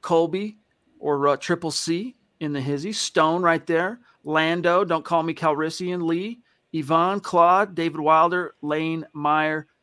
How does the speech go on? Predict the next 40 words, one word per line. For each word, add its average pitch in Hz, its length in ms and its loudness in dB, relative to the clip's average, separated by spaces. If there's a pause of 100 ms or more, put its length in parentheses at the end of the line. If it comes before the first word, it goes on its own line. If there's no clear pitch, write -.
(260)
Much 147 260 -4
love 151 200 2
to - 80 -10
you 147 60 -6
guys. 139 280 -2
Thank 151 280 -6
you. 156 180 -6 (140)
Thank 160 240 -6
you 143 220 -10
very 143 180 -4
much. 135 300 -4
And 143 120 -6
a 135 140 -6 (120)
shout - 560 0
out 151 240 2
and 147 140 -8
mile 143 220 -2
high 143 140 -4
salute 139 320 -6
to 131 80 -4
all 135 160 -2
of 135 80 -4
our 127 180 -2
Super 139 300 -12
Chat 131 220 -8
superstars. 139 640 -6 (380)
We 156 120 0
ran 180 200 2
out 185 160 0
of 160 100 -2
time 165 260 -2
to 143 60 -6
show 151 220 -4
the 147 120 -4
update 143 400 -4
on, 135 300 -4
uh, 131 120 -6
Super 151 320 -8
Chat, 135 420 -2
but 180 300 4